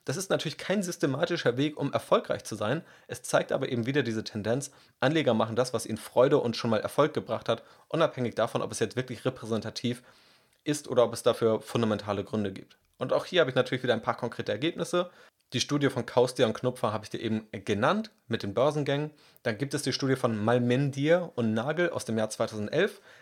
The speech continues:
Die haben festgestellt, Anleger aus solchen Altersgruppen, die in ihrem Leben hauptsächlich hohe Aktienmarktrenditen erlebt haben, sind weniger risikoadvers, ja, also sind, anders gesagt, risikofreudiger und auch eher geneigt, in Aktien zu investieren. Barber und Odin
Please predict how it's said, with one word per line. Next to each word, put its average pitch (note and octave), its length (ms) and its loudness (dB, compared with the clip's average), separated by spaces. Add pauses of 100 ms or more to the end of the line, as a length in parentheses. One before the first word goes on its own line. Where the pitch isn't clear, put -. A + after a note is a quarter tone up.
Die D3+ 60 2
haben F3 140 0
festgestellt, D3+ 640 2 (360)
Anleger C3 560 2
aus - 160 -8
solchen F#3 260 0
Altersgruppen, - 680 -4 (140)
die C#3 60 2
in C#3 120 2
ihrem C#3 220 -2
Leben C3 260 -2
hauptsächlich D3 580 -2
hohe F#3+ 200 2
Aktienmarktrenditen D3+ 800 -2
erlebt C3+ 280 0
haben, C#3 200 2 (240)
sind B2+ 260 0 (120)
weniger D3+ 640 -2
risikoadvers, C3 1080 -6
ja, A2+ 100 -4
also A2 140 -4
sind, B2 200 0 (340)
anders A#2 240 0
gesagt, G#2+ 200 0
risikofreudiger A#2+ 920 0 (300)
und - 80 0
auch - 100 4
eher D#3 200 2
geneigt, C3+ 340 2
in A#2 80 0
Aktien A2 320 -6
zu - 100 -10
investieren. - 580 -10 (540)
Barber D#3+ 280 4
und - 140 -2
Odin E3 420 -2